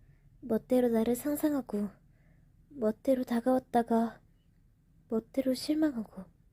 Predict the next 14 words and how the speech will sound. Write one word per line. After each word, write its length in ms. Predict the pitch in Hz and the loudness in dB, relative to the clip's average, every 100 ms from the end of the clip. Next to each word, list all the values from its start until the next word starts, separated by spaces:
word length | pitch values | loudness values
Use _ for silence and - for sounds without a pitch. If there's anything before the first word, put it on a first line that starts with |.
| _ | _
따돌리고, 760 | - 277 294 285 254 233 233 233 208 - _ _ _ _ _ _ _ _ _ - | 0 2 4 4 4 2 2 2 0 -14 _ _ _ _ _ _ _ _ _ -10
나를 340 | - 233 240 | 0 4 4
마치 680 | 233 226 _ - 262 247 - _ _ - | 4 0 _ -6 -2 -2 -6 _ _ -6
다른 320 | 254 254 277 | 0 2 2
생물처럼 600 | 311 311 311 302 277 262 | 2 2 2 2 0 0
취급하지. 800 | - 302 302 277 262 233 240 - _ _ _ _ - - _ _ | 0 0 0 0 0 0 0 -4 _ _ _ _ -20 -20 _ _
아빠는 500 | - 254 - 302 294 | -2 0 4 4 4
거짓말만 720 | 269 254 247 294 311 311 294 285 | 2 0 2 4 6 6 4 0
하고, 360 | 277 262 226 240 - - _ _ _ - - _ _ _ _ | -2 -2 0 0 -4 -18 _ _ _ -20 -20 _ _ _ _
내내도 440 | 226 233 254 254 240 226 - - - _ _ _ - - | -2 0 2 2 2 -2 -16 -20 -20 _ _ _ -6 0
요즘 280 | 220 247 | 2 0
숨기는 420 | 247 330 320 339 320 | -2 0 2 2 2
게 80 | |
많고. 480 | 269 214 208 - 220 | 0 -2 -4 0 -2